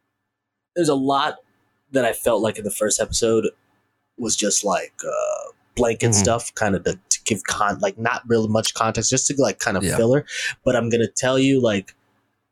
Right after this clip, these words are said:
Speaker 1: all of this really hits home, and it's like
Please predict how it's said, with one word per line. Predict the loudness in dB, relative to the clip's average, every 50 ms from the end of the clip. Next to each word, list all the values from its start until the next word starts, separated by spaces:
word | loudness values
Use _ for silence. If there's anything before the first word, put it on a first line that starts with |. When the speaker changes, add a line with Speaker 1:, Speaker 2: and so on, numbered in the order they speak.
| _ _ _ _ _ _ _ _ _ -2
Speaker 1:
all | 0 2 4 4
of | 4 4
this | 2 2 0 2
really | 0 2 2 2
hits | 2 2 0 0
home, | 0 0 2 2 2 0 -2 -6 -8 _
and | -4 0 0 0
it's | 0 0 0 0
like | 0 0 -2 -4 -8 -18